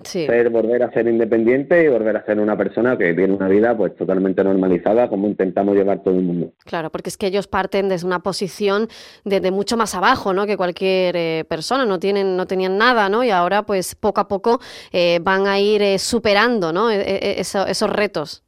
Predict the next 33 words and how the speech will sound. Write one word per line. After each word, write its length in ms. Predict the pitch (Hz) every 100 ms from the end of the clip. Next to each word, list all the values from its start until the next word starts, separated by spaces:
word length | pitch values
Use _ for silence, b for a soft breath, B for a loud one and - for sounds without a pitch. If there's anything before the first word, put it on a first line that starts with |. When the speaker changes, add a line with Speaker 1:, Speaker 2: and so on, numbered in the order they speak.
| _ _ _ _ _ _ _
Speaker 2:
Claro, 260 | - 160 165
no 140 | 143
tenían 340 | 139 170 175 165
nada, 480 | 165 180 196 202 165
mm, 340 | 147 135 127
desde 460 | 123 120 113 113 110
lo 120 | 113
más 160 | 110 127
material 600 | 143 143 143 143 143 160
hasta 260 | 147 131
lo 100 | 127
más 340 | 120 131 131 127
personal, 540 | - 120 117 135 139
¿no? 140 | 139 147
Son 260 | 123 123
personas 420 | 113 110 120 123
que, 100 | 123
bueno, 240 | 120 127 120
que 100 | 101
sienten 420 | 120 117 117 117
que 360 | 117 117 113 113 B B B
es 80 | 117
una 180 | 120
cosa 240 | 113 117 113
que 80 | 117
el 80 |
colectivo 480 | 113 117 113 123 123
de 80 | 117
las 100 | 117
personas 380 | - 117 123 113
sin 100 | 113
hogar, 280 | 117 120 113
pues, 280 | 117 110